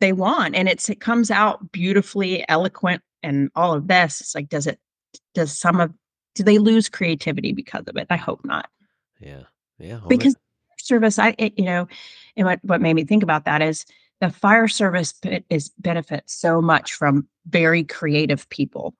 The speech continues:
Speaker 1: That's how we get change in the fire service. And that's how we come up with unique solutions on really challenging calls.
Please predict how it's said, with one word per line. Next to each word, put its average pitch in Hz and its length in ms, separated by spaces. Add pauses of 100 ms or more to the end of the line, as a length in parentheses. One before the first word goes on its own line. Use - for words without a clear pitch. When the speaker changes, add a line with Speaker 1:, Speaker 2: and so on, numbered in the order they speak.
(100)
Speaker 1:
That's 185 200
how 180 120
we 156 140
get - 240
change 190 360
in 180 80
the 175 80
fire 170 200
service. 165 260
And 151 60
that's - 180
how 151 80
we 143 140
come - 180
up 156 120
with 147 120
unique 165 320
solutions 160 640
on 139 240 (340)
really 185 300
challenging 156 580
calls. 202 800